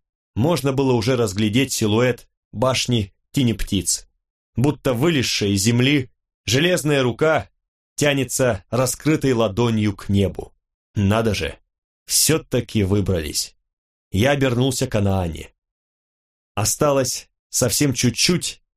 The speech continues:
и все кончится. Обещаю, ты будешь в безопасности».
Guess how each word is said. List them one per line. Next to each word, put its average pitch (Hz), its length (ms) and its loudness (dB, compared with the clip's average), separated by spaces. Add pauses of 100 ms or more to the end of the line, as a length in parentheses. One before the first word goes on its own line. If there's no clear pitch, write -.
(140)
и 151 80 0
все - 280 0
кончится. - 720 -4 (460)
Обещаю, 110 840 2
ты 143 160 2
будешь 110 600 0
в 101 100 -4
безопасности». 95 920 -2